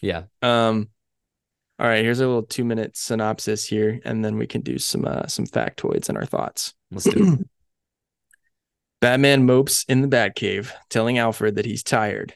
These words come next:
Speaker 2: and that his spirit is weary. Guessing if he's doing any good, Alfred gives him a thin package, and then Batman heads off into the night. Gordon and Bullock prepare for a raid,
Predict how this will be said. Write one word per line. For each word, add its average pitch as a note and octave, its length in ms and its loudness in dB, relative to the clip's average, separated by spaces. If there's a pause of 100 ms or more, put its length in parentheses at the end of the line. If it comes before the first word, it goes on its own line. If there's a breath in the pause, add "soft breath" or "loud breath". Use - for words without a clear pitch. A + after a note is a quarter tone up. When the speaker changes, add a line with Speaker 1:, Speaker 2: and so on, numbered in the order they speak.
Speaker 2:
and A2+ 160 -2
that G#2+ 100 -2
his A2 120 -2
spirit A2+ 400 2
is - 120 -4
weary. - 440 -6 (480)
Guessing C3 320 4
if B2+ 100 2
he's A2+ 140 2
doing C3 340 4
any C3 180 2
good, A#2 340 -2 (360)
Alfred B2 320 -2
gives C3 240 0
him B2+ 120 -2
a - 100 -16
thin C3+ 300 -2
package, G3 720 -4
and A#2+ 180 -4
then A2+ 140 0
Batman A2 360 0
heads A2 220 -4
off - 240 -4
into - 220 -8
the - 120 -6
night. - 280 -4 (840)
Gordon C3+ 380 6
and B2 160 4
Bullock C3 320 2
prepare A#2 300 -2
for C#3+ 180 -2
a C#3+ 40 0
raid, B2 360 0